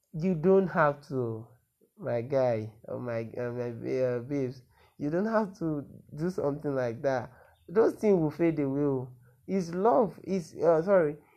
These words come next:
is, uh, the, what you didn't look at then is not those things that will not come into question. And you, you, you don't, like, uh, um, uh, don't let, don't, and you, uh, don't make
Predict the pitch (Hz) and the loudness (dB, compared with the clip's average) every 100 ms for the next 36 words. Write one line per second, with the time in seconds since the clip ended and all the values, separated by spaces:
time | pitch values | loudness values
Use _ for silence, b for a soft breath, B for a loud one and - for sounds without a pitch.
0 | b - 160 196 175 - 190 190 170 185 | b -8 -4 -4 -6 0 6 6 6 -2
1 | 190 165 226 330 220 170 208 214 185 170 | -4 0 2 4 2 2 0 -2 -4 -2
2 | 190 190 - - 143 131 131 143 139 - | 0 -2 -4 2 2 2 2 2 0 -6
3 | 170 165 175 175 - 165 170 - 160 147 | -6 -2 0 0 -2 -4 -4 -4 -4 2
4 | 139 139 151 151 - 160 143 139 127 - | 2 2 0 0 -2 -2 -2 -6 -10 -2
5 | 139 139 135 120 - 147 156 160 156 160 | -2 0 -4 -6 -2 -2 -2 -2 -4 -6
6 | 175 175 - 185 175 240 220 196 b b | -6 -6 -6 -4 0 2 4 2 b b
7 | b b _ _ _ _ - 185 175 165 | b b _ _ _ _ 2 4 6 4
8 | 151 147 - _ _ _ _ _ _ _ | 4 0 -14 _ _ _ _ _ _ _
9 | - 160 160 165 156 151 143 135 127 127 | 4 8 8 8 8 8 8 8 4 -2
10 | 110 - - _ - - - _ _ 165 | -6 -10 -18 _ -16 -16 -16 _ _ 4
11 | 165 160 226 226 180 233 190 196 196 196 | 4 6 4 4 2 4 6 6 6 2
12 | 202 208 254 240 220 220 | 6 8 8 8 8 6